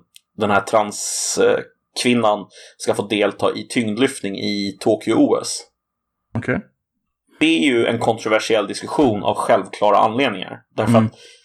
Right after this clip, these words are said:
Speaker 1: alltså, man behöver inte ens förklara, det är helt uppenbart att det är kontrovers, liksom.
Speaker 2: Mm.
Speaker 1: Ehm, det jag vänder mig mot, det är att hålla käften i den frågan. Alltså,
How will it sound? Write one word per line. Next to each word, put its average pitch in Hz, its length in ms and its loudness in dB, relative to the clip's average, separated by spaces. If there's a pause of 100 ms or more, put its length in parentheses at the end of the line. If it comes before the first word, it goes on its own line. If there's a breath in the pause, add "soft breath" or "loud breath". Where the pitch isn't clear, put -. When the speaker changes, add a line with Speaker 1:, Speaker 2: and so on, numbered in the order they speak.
(360 loud breath)
Speaker 1:
alltså, 117 200 -4 (100)
man 117 140 -2
behöver 117 160 2
inte 117 100 -8
ens - 100 -6
förklara, 107 360 0
det 101 80 -6
är 104 60 -6
helt - 200 -2
uppenbart 127 460 -2
att - 100 -10
det 98 60 -12
är 87 120 -14
kontrovers, 120 560 -8
liksom. - 200 -18 (460 soft breath)
Speaker 2:
Mm. 110 260 -2
Speaker 1:
Ehm, 107 360 4 (1040)
det 131 140 4
jag 117 380 4
vänder 160 280 -2
mig 110 100 -10
mot, 104 300 -12 (320)
det 127 80 -2
är 110 200 4
att 104 160 0 (480)
hålla 107 260 0
käften - 440 -4
i - 40 -14
den 92 120 -6
frågan. 120 480 -4
Alltså, 120 260 0